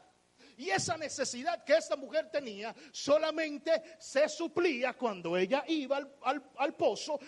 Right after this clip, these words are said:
y en el pozo allá ya sacaba el agua, lo llevaba a su casa, era agua para beber, quizás para bañarse y todo, pero cada día ella tenía que hacer eso. Mire cómo dice la palabra, versículos veintiocho al treinta dice,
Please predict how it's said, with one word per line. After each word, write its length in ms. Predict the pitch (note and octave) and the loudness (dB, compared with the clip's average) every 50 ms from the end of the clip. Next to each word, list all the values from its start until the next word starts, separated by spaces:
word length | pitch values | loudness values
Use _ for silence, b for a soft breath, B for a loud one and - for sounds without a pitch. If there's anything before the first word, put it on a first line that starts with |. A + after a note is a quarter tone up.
| C#4+ C4 A3 | -12 -8 -6
y 160 | A#3+ A#3+ G#3+ | -4 -2 -2
en 140 | F#3+ F#3 F#3+ | -2 -4 -4
el 140 | G#3 G#3+ - | -6 -6 -4
pozo 480 | - F4 F4+ E4+ - - - C4 C4+ C4 B B3+ B | 0 4 4 4 2 0 -4 -4 -4 -4 B -8 B
allá 240 | G#3+ G3 D3 - G3 | -8 -6 -4 -4 -4
ya 160 | G3 F#3+ A3 | -4 -4 -6
sacaba 520 | - - B3+ G3+ - - A3+ G#3+ B3+ C#4+ D4+ | -6 -4 -6 -6 -2 -2 -2 -2 0 2 2
el 100 | D#4+ D#4+ | 2 2
agua, 420 | D4+ C4 A3+ G#3+ B3+ C#4+ D4+ A3+ - B B B | 2 0 -2 -2 0 0 0 0 -2 B B B
lo 180 | G#3+ A#3 A3 | 0 2 2
llevaba 460 | G3 D#3+ G3+ F#3+ E3+ G3 G3 G#3+ B3 | 2 0 -2 -4 -2 -2 -2 0 -2
a 60 | B3+ - | -4 -4
su 180 | - E4 - | -6 -10 -6
casa, 480 | - F4+ D#4 B3+ A3+ - - D4+ D4+ - B B B | -2 -2 0 0 -2 -4 -8 -10 -10 -12 B B B
era 340 | G#3+ A3 G#3+ A3 G#3+ G3+ G#3+ A3 | -2 0 0 -2 -4 -4 -4 -4
agua 260 | G#3+ G#3 A3+ A3 A3+ | -4 -2 -4 -2 0
para 240 | A3+ G3 F#3 F#3+ F3+ | -2 -2 0 -2 -2
beber, 460 | F3 F3+ F3 C#4 D#4+ D#4+ D#4 C#4+ - | -4 -2 0 2 4 4 4 2 0
quizás 280 | - G#3 - A#3+ F#3 | -6 -4 -2 -2 0
para 280 | C3 - A3+ G#3 G#3+ G#3 | 0 0 -2 -2 -2 -2
bañarse 460 | G#3 G3+ G#3 C#4+ D4+ D4 C#4 - B3+ | -2 -2 -2 0 -2 -2 -2 -6 -8
y 20 | - | 0
todo, 340 | - E4 D4+ C4+ C4+ A#3 - B B B B B | 4 6 6 6 6 2 -2 B B B B B
pero 440 | D4+ D4 D4 D4 D4+ C#4+ - - - | 4 6 6 6 6 4 2 2 4
cada 340 | G#4 F#4+ F#4 F4+ F#4 F4+ F4 | 4 6 6 8 6 6 6
día 460 | F#4 G4 F#4+ E4+ C#4+ B3+ A#3 A#3+ C4 | 6 2 2 2 2 2 2 2 2
ella 160 | C4+ C#4 B3 | 0 0 -2
tenía 400 | - C#4 B3+ A3+ G#3+ A3 A3+ A3+ | -2 -4 -6 -6 -6 -10 -10 -10
que 80 | - B3 | -10 -10
hacer 240 | G#3+ - C#4+ D#4 F4+ G4 | -8 -6 -4 -2 -2 -4
eso. 300 | F#4+ - - F4+ C#4 - - - _ _ _ _ _ _ _ B B B B B | -4 -6 -6 -6 -6 -6 -8 -14 _ _ _ _ _ _ _ B B B B B
Mire 220 | D4 F#4+ F4+ E4+ | 0 2 2 2
cómo 180 | - D4+ D4+ D4+ | 2 2 2 2
dice 240 | E4 D#4 - D#4 | 0 -2 -4 -2
la 120 | D4+ C#4+ - | -2 -2 0
palabra, 440 | C#4+ C#4+ D#4 D4+ B3+ A3 F#3+ D#3 - - - _ B B B B B _ _ _ _ _ - | 0 0 0 0 -2 -2 -4 -6 -8 -12 -20 _ B B B B B _ _ _ _ _ 0
versículos 500 | E3 A3+ - - D#4+ D4 D4 C#4+ A#3+ F#3+ | 0 0 0 0 -4 -2 0 0 2 4
veintiocho 540 | - B3 B3 - A#3+ C4 C#4+ C4+ - C#4 | 2 2 2 0 -2 -2 -2 -2 -2 -4
al 80 | B3+ B3 | -4 -4
treinta 340 | - C#4 C#4 B3+ - A#3 G#3+ | -2 -2 -2 -2 -4 -6 -6
dice, 440 | B3+ D4 B3 - A3 F3 D#3 - | -6 -6 -8 -8 -8 -10 -10 -12